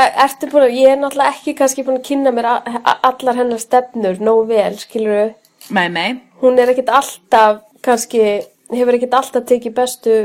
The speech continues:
Speaker 1: ákvarðanirnar, þú veist?
Speaker 2: Nei, nei, það gerir það enginn, en, en ég er bara búin að fylgjast með henni svo lengi.
Speaker 1: Já, ég
Speaker 2: Ég
Speaker 1: dýrka hana, ég myndi líka kjósa
Speaker 2: Já.
Speaker 1: hana, skilurðu, ég, ef
Speaker 2: Já,
Speaker 1: ég gæti
Speaker 2: já,
Speaker 1: það.
Speaker 2: já.
Speaker 1: Þú veist, og bara, mér finnst hún bara cool, hún lifði af þetta,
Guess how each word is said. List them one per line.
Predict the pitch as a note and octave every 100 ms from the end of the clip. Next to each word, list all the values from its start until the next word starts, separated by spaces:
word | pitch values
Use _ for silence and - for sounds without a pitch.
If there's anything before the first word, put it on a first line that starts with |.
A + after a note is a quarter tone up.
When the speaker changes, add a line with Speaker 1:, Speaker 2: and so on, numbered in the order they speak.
| - _ A#3+
Speaker 1:
ákvarðanirnar, | A#3+ A#3+ A3 G#3 G#3 G3+ A3 B3 - - _ _
þú | B3+
veist? | B3+ B3
Speaker 2:
Nei, | A#3+ A3 A#3
nei, | A#3 G3+
það | G#3+ G#3+ G#3
gerir | - F#3
það | G#3+
enginn, | A3+ B3 A#3+ A#3 G3 -
en, | G3 F#3+ -
en | F#3 F#3+ F#3 - - -
ég | A3 A3
er |
bara | A3+ A3
búin | A3
að | G#3+
fylgjast | G3+ G3 -
með | E3+
henni | E3+
svo | D#3+
lengi. | D#3 D3+ - -
Speaker 1:
Já, | B3
ég | A#3 B3
Speaker 2:
Ég | C4 B3+
Speaker 1:
dýrka | D4 - A#3
hana, | G#3+
ég | A#3+
myndi | C#4 D4+
líka | D#4 E4+
kjósa | E4+ D4 A3
Speaker 2:
Já. |
Speaker 1:
hana, | F3+ F#3
skilurðu, | - G#3+ G#3
ég, | A3 A3
ef | G#3
Speaker 2:
Já, | A3+
Speaker 1:
ég | B3
gæti | D4
Speaker 2:
já, | C#4+
Speaker 1:
það. | A3+ G3+
Speaker 2:
já. | G3+ _ _ -
Speaker 1:
Þú | A#3 B3+
veist, | A#3+ -
og | B3
bara, | A#3+ A#3 A3+ G#3+ - - -
mér | - B3 B3+
finnst | B3 B3 -
hún | A#3+
bara | A#3+
cool, | A#3 - D#4 D4+ D4 D4 B3+
hún | B3 B3+ A#3+
lifði | A#3+ C#4 C#4 C#4
af | B3+ B3+ C#4+
þetta, | C4+ C4 A#3